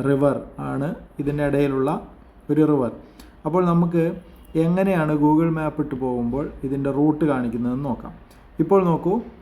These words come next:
ഏകദേശം മുപ്പത്തിമൂന്ന് മിനിറ്റാണ് കാണിക്കുന്നത്.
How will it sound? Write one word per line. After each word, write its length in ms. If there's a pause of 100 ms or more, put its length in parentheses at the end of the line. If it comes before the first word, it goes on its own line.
(1160)
ഏകദേശം 400
മുപ്പത്തിമൂന്ന് 720
മിനിറ്റാണ് 520
കാണിക്കുന്നത്. 520